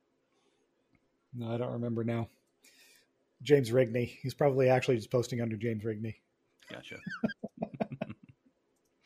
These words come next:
Speaker 1: Well,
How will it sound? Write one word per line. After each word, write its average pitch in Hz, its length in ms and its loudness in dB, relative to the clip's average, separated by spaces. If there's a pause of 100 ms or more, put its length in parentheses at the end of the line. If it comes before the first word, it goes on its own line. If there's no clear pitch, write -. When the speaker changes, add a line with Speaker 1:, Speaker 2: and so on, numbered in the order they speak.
(3000)
Speaker 1:
Well, 151 400 8